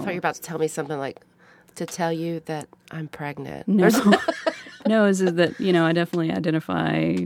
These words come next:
Speaker 2: sexually more queer than, uh,
Speaker 1: What?
Speaker 2: Yeah, <laughs> that's what I'm trying to tell you.
Speaker 1: Oh my God.
Speaker 2: Yeah. So. <laughs>
Speaker 1: Whoa.
Speaker 2: Yeah, that wasn't planned, but
Speaker 1: Oh my God.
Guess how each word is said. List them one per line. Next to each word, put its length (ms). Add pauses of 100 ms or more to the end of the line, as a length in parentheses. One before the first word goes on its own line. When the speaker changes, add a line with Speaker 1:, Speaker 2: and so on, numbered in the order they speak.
Speaker 2:
sexually 840 (480)
more 340
queer 580 (360)
than, 500
uh, 420 (280)
Speaker 1:
What? 300 (140)
Speaker 2:
Yeah, 320 (100)
<laughs> 100
that's 200
what 60
I'm 100
trying 200
to 60
tell 220
you. 180 (580)
Speaker 1:
Oh 160
my 100
God. 520
Speaker 2:
Yeah. 520 (680)
So. 560 (400)
<laughs> 460
Speaker 1:
Whoa. 580
Speaker 2:
Yeah, 240 (100)
that 160
wasn't 320
planned, 580
but 140
Speaker 1:
Oh 240
my 180
God. 600